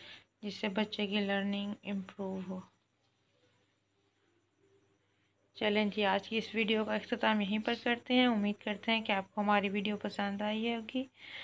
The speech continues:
अगर आपको हमारी वीडियो पसंद आई है तो हमारे चैनल को लाइक करें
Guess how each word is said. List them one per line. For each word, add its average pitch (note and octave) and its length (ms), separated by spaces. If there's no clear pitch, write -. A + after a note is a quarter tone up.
अगर G3+ 220
आपको G3+ 280
हमारी G#3+ 300
वीडियो A3 260
पसंद G#3+ 440
आई G#3+ 200
है A3 160
तो A3+ 120
हमारे G3+ 340
चैनल G3 380
को G3+ 160
लाइक G3 400
करें A3+ 360